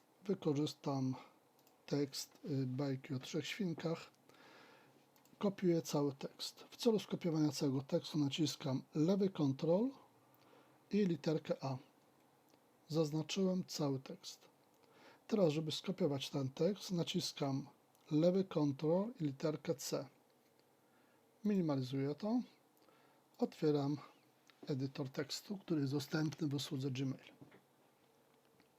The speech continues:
Po uruchomieniu wklejam nasz tekst. Kontrol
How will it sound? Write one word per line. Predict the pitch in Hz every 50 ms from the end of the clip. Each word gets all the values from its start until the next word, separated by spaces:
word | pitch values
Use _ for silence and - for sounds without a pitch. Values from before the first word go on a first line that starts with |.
| - - - - - - - - - - - - _
Po | - 247
uruchomieniu | 190 135 156 143 139 139 151 165 175 180 185 185 - - _ _ _ -
wklejam | - - - 190 180 170 165 160 165 165 160 160 135 - - _ _
nasz | - 147 147 151 131 - -
tekst. | - 151 - - - - - - - - _ _ _ _ _ _ _ _ -
Kontrol | - 196 190 190 190 - 202 185 190 196 202 214